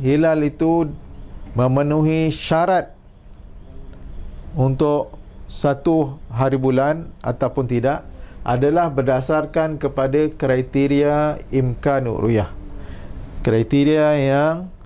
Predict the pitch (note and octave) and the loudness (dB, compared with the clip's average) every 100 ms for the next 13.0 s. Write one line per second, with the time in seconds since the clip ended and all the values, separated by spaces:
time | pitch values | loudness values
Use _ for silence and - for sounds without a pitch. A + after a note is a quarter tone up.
0 | - - - G#2+ A2 C3+ D3 C#3+ C#3+ C#3+ | -18 -16 -4 0 2 2 2 2 0 0
1 | D3 C#3+ - - - - G#2+ G#2 B2 C3 | -4 -8 -14 -16 -10 -2 0 2 2 2
2 | C3 C3 D3+ D#3 F3 - - - - - | 2 0 2 2 -2 -8 -14 -12 -8 0
3 | C3+ E3+ C3+ C3 B2+ C3 C3 C#3 C3+ C3+ | 0 2 0 2 2 2 0 2 0 0
4 | C#3+ - - - - - - B2 A#2 A2 | -4 -10 -10 -10 -10 -4 0 2 2 2
5 | A#2+ A#2 G2+ F2+ G2 - A2 G#2+ F2+ D#2 | 2 2 0 -2 -8 -4 0 2 2 0
6 | D#2+ - - A#2+ A2+ G#2+ A2+ B2 B2+ - | -2 -6 -4 0 2 4 4 4 2 0
7 | A2 A#2 A2 G#2 B2+ C3+ C3 B2+ B2+ - | 0 2 2 2 2 4 2 0 -6 -12
8 | - A#2 A2 G#2 F#2 E2 D#2+ - - - | -6 0 2 2 2 0 -4 -10 -14 -12
9 | - - - - - - - - - - | -10 -10 -8 -8 -8 -8 -6 -6 -6 -6
10 | - - - - - - - - C#3+ G3+ | -6 -6 -8 -8 -6 -6 -4 0 2 4
11 | A#3+ A#3+ G#3+ G#3+ G#3 G3+ G#3 F#3 F3 F#3 | 2 0 2 2 2 2 2 0 0 0
12 | F3+ F3+ F3 F3 E3 D#3+ C#3+ B2+ D3+ | 0 2 2 4 4 2 2 2 0